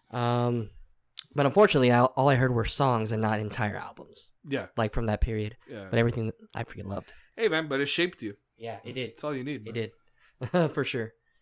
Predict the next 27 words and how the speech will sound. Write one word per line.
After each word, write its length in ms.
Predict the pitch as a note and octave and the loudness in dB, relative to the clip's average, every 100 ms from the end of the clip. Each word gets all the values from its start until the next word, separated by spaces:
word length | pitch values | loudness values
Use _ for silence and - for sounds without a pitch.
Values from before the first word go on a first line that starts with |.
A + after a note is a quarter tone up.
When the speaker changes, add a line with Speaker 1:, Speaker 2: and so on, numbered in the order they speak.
| _ _ _ _ _ _ _ _ _ _ _ _ _ _ _ _ _ | _ _ _ _ _ _ _ _ _ _ _ _ _ _ _ _ _
Speaker 2:
What's 240 | E3 E3 F3 | -8 -6 0
yours? 480 | D#3+ D3 A#2+ - - | 2 2 0 -8 -10
What's 260 | F3+ - E3+ | -10 -8 -2
your 200 | D3+ A2+ | -2 -2
pick? 420 | - - G2+ - - | -8 -10 -10 -12 -12
'Cause, 160 | A#2+ G#2 | -10 -6
uh, 500 | A2 G#2+ G#2 G#2 G#2 - _ _ _ - - _ _ _ _ | -4 -2 -4 -6 -10 -18 _ _ _ -20 -20 _ _ _ _
I 40 | C#3+ | -6
have 120 | D#3+ | -4
a, 40 | C3+ | -6
f-, 180 | - - | -14 -20
a 40 | |
couple 260 | - - C#3 | -14 -10 -8
more 180 | A#2+ A2 | -4 -2
left. 400 | G#2 F#2 - - _ _ _ _ | -4 -8 -12 -20 _ _ _ _
Speaker 1:
All 120 | C#3+ | -2
right. 260 | D3+ C3 A#2+ _ _ _ _ | 0 0 -4 _ _ _ _
So 280 | - C3+ C3 | -6 0 2
this 260 | D3 G3+ E3+ | 4 4 6
one 420 | D3 A#2 A2+ A2+ _ _ | 4 4 0 -8 _ _
was 200 | B2+ A#2+ | 0 2
a 100 | A#2 | 2
very, 520 | A#2 C#3+ D#3+ D#3+ D3 | 2 4 6 6 4
very 400 | B2+ C#3 D3+ C#3 | 2 4 4 4
pleasant 540 | C3 - C#3+ B2+ B2 - | 2 2 2 2 0 0
treat. 500 | - A#2+ - - - _ _ - | 2 0 -2 -16 -20 _ _ -10
Speaker 2:
Okay. 240 | B2 C3+ | -8 -8